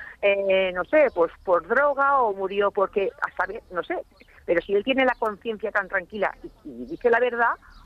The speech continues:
¿por qué no ayuda a, a, a decir dónde está mi hija?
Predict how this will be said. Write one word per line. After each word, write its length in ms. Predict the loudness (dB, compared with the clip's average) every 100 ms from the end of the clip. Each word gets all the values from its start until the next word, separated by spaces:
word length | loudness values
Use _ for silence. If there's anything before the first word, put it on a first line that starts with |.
| -2
¿por 220 | -2 0
qué 160 | 0 2
no 160 | 2
ayuda 440 | 0 -2 -2 -2 -2 -8 _ -20 -20 -20 -14
a, 120 | -8
a, 400 | -4 0 0 -2 -6 -18 -20 -6
a 100 | -4
decir 280 | -4 -6 -2
dónde 240 | 0 0
está 180 | -2 -4
mi 140 | -8 -10
hija? 220 | -6